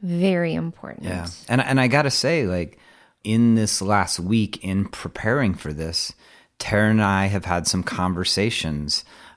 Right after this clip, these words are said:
Speaker 2: about ways in which we were beginning to struggle, you know, in the midst of kind of these, these external stressors. And when we did that, man, like, I don't know, like, like, we had a really busy, full weekend of preparing,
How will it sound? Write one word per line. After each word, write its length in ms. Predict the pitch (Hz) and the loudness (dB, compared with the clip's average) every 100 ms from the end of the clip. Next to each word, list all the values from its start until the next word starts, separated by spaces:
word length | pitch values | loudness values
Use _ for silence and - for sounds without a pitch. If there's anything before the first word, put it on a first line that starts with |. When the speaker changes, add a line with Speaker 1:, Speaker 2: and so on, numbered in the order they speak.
| _ | _
Speaker 2:
about 400 | 85 90 92 87 | -8 -2 0 0
ways 380 | 87 98 101 95 | 0 0 0 0
in 140 | 95 98 | 0 0
which 200 | 95 78 | -2 -4
we 320 | 92 101 160 | -2 0 2
were 200 | 165 87 | 2 0
beginning 500 | 76 85 87 82 82 | 0 -2 -2 -2 -4
to 160 | - | -6
struggle, 680 | - - 87 82 78 82 82 - - - _ _ | -4 -4 -2 -4 -4 -4 -6 -10 -20 -20 _ _
you 200 | - 101 | -12 -6
know, 120 | 90 90 | -4 -2
in 180 | 92 | -2
the 80 | 95 | -2
midst 460 | 92 95 90 - 85 | 0 -2 -2 -2 -4
of 220 | 87 - | -8 -4
kind 180 | 98 95 | -2 0
of 100 | 87 | 0
these, 300 | 92 87 - | -4 -4 -6
these 200 | 87 85 | -6 -4
external 540 | 87 - - 87 87 | -4 -4 -2 -2 -2
stressors. 720 | - - 65 - 71 71 - - - - - | -4 -4 -4 -2 -4 -4 -6 -8 -20 -18 -4
And 220 | 104 101 | 0 2
when 160 | 113 113 | 4 2
we 160 | 101 | 2
did 380 | 90 85 131 156 | -2 0 0 2
that, 420 | 78 71 92 - - _ - _ _ _ _ - | -4 -4 -6 -8 -16 _ -20 _ _ _ _ -12
man, 280 | 139 120 - | -6 -6 -6
like, 200 | 87 82 | -10 -6
I 100 | - | -4
don't 140 | 135 | -2
know, 120 | 165 123 | 0 0
like, 380 | 69 - - | -4 -8 -10
like, 240 | 90 92 - | -6 -6 -2
we 120 | 139 | 0
had 140 | 196 | 2
a 40 | 120 | 0
really 340 | 90 110 127 | 0 2 2
busy, 760 | 98 78 - 107 107 113 107 104 | 2 -2 -2 0 2 2 2 0
full 460 | - - 113 110 101 | -6 -4 2 2 2
weekend 500 | 98 95 92 87 82 | 0 0 -2 -2 -4
of 260 | 73 71 | -8 -14
preparing, 720 | - 78 - 110 107 107 104 | -12 -10 -2 0 2 2 2